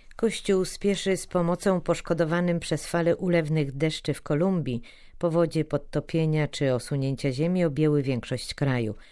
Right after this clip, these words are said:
Oblicza się, że w kataklizmie ucierpiało około dwóch milionów osób. Powodzie nawiedziły też sąsiednią Wenezuelę.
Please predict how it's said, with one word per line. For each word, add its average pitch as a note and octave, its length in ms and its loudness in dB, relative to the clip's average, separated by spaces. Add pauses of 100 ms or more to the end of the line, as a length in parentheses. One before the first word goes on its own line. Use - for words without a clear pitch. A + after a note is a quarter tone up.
(140)
Oblicza D#3+ 440 0
się, F3+ 240 0
że E3+ 140 2
w - 80 -6
kataklizmie D3 720 -2
ucierpiało E3 680 0
około D3+ 340 0
dwóch D#3 340 -6
milionów D3 480 -2
osób. - 380 -12 (520)
Powodzie G#3+ 400 2
nawiedziły F3 560 0
też D#3 240 -2
sąsiednią D3 680 0
Wenezuelę. A#2 800 0